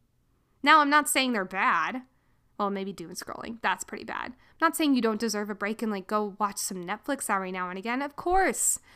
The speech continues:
But when you're feeling burnout, that's numbing. That's not helping. It's numbing.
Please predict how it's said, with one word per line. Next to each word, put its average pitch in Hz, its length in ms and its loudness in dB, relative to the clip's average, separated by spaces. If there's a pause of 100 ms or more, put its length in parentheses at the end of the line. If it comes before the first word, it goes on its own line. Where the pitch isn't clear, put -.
(180)
But 226 100 2
when 233 140 4
you're 294 100 4
feeling 269 420 0
burnout, 233 480 2
that's 214 320 0 (200)
numbing. 190 560 -6 (720)
That's - 240 -4
not 208 240 2
helping. - 760 -2 (380)
It's 180 240 -8
numbing. 196 640 -4